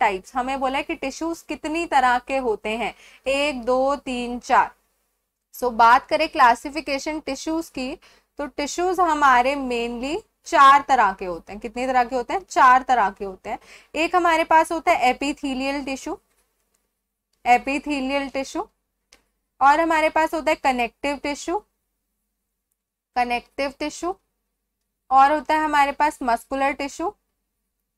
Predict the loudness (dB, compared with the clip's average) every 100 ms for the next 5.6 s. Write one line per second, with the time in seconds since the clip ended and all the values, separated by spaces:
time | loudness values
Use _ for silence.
0 | _ _ _ _ _ _ -4 -4 -4 -4
1 | -2 -2 -4 -6 -8 -8 _ _ _ _
2 | 2 4 4 4 2 4 4 2 0 -2
3 | 0 -2 _ -4 2 2 2 -2 -4 -14
4 | -14 -20 _ _ _ _ _ _ _ _
5 | -6 -2 2 2 0 -4